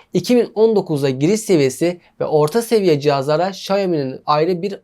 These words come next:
alt markası haline geldi. Redmi telefonlar Android destekli Xiaomi'nin kullanıcı arayüzünü kullanmaktadır. Modeller giriş seviyesi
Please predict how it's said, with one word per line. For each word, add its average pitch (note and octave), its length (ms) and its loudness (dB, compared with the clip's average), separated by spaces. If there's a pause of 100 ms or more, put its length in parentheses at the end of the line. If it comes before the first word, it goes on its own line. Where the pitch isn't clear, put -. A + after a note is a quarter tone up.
alt F3+ 260 -2
markası D3 480 -6
haline D#3 520 -4
geldi. C3 560 -2 (540)
Redmi A#3 400 2
telefonlar E3 560 -2 (260)
Android F3 480 -2
destekli F#3 640 -4 (180)
Xiaomi'nin G3 640 2
kullanıcı F3 560 -2
arayüzünü E3 420 -2 (140)
kullanmaktadır. D3+ 840 -4 (460)
Modeller G#3+ 440 4
giriş A3 320 -2
seviyesi E3 640 -2